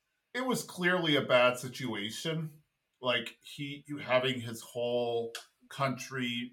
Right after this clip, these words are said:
killed, have his people brutally killed off and his family killed, I think that would naturally make, uh, anybody angry. He wasn't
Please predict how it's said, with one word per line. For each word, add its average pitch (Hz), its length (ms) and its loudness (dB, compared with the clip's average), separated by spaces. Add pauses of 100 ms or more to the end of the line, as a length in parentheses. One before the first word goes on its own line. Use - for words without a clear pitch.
(140)
killed, 127 460 0
have 113 200 0
his 117 120 -8
people 117 600 -6
brutally 117 380 -8
killed 117 360 -4
off 113 340 4
and 110 100 -6
his 104 180 -8
family 113 540 -4
killed, 120 360 -4 (420)
I 156 80 6
think 180 240 2
that 160 140 6
would 131 140 0
naturally 131 460 0
make, 110 300 -4
uh, 120 160 0 (100)
anybody 135 540 -2
angry. 143 420 -4
He 139 200 -10
wasn't 131 400 -2